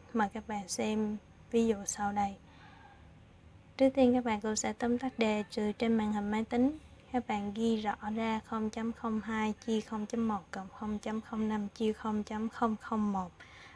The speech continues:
bằng bao nhiêu? Câu hỏi là tìm đáp án của biểu thức này. Vậy thì đối với các bạn nhanh thì tất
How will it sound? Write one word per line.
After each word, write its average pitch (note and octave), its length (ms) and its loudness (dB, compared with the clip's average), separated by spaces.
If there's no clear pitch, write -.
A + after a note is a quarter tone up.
bằng G3+ 360 2
bao G#3+ 100 0
nhiêu? A3 400 6
Câu G#3+ 180 -4
hỏi G3 340 -6
là G#3 220 4
tìm G3 580 -4
đáp A3 160 2
án A#3+ 440 2
của G3 400 4
biểu F#3 200 -6
thức - 180 -4
này. F#3+ 200 0
Vậy A3 200 -4
thì G#3 460 2
đối A#3 100 2
với B3 160 4
các B3 100 2
bạn G#3 280 0
nhanh A3+ 240 2
thì A3+ 100 -6
tất A#3+ 140 -2